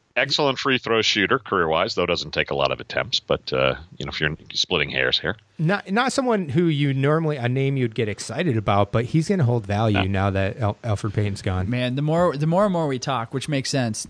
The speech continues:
Speaker 3: there's just so many players to throw fab
Speaker 2: Yeah.
Speaker 3: on. It's, I don't know what my strategy is gonna be, if I'm gonna throw a little bit of money on everybody and hope that,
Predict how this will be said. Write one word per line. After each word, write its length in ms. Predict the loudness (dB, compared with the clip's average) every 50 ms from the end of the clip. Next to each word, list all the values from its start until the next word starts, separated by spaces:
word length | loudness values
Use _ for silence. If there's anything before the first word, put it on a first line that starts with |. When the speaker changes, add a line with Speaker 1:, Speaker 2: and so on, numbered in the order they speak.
| -14 -6 0
Speaker 3:
there's 280 | 2 4 4 4 2
just 180 | 0 -2 -2 -2
so 540 | -2 -2 -2 -2 -2 2 4 6 6 6 6
many 240 | 4 4 4 2
players 400 | 2 2 0 2 2 2 0 -2
to 80 | -4 -6
throw 180 | -2 0 0 0
fab 280 | 0 0 2 4 6
Speaker 2:
Yeah. 160 | 6 6 6
Speaker 3:
on. 140 | 4 0 0 0
It's, 260 | 0 0 0 -2 -6 -8 -12 -20 -20 -20 -20 -6 -2
I 80 | 0
don't 180 | 2 2 2 4
know 240 | 4 4 4 4 4
what 220 | 4 4 2 4
my 80 | 4 2
strategy 480 | 0 0 0 0 2 2 2 0 -2
is 140 | -2 -2 -2
gonna 160 | -2 0 0
be, 160 | 0 0 0 -2
if 80 | -2
I'm 100 | -2 -2
gonna 160 | -2 -2 -2
throw 460 | -2 -2 -2 0 2 2 2 0 -2 -6 _ -6
a 80 | -6
little 240 | -4 0 2 2 4
bit 140 | 4 4 4
of 80 | 2
money 240 | 2 2 2 2 2
on 100 | 2 2
everybody 500 | 0 2 2 2 2 4 2 2 2 2
and 120 | 0 0 0
hope 300 | 0 0 -2 -2 -4 -2
that, 280 | 0 0 0 0 -2